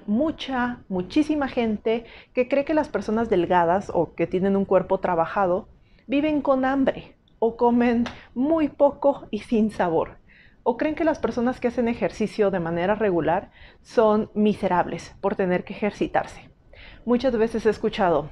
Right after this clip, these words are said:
"Uy, ¿cómo puede ser que haya gente que haga ejercicio cuando están de vacaciones? ¿Qué extremo es ese?". Pero realmente creo que, al igual que el minimalismo,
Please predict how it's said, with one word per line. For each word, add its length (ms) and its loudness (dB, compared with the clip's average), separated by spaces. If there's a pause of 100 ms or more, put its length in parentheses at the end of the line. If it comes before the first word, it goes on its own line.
"Uy, 400 0
¿cómo 300 0
puede 220 6
ser 280 2
que 100 0
haya 220 2
gente 540 0 (260)
que 80 4
haga 160 6
ejercicio 680 0
cuando 220 0
están 300 -4
de 80 0
vacaciones? 800 -4
¿Qué 80 4
extremo 580 0
es 160 -8
ese?". 300 -8 (580)
Pero 220 6
realmente 840 0
creo 240 -4
que, 260 0
al 160 2
igual 220 0
que 80 -4
el 80 0
minimalismo, 800 -2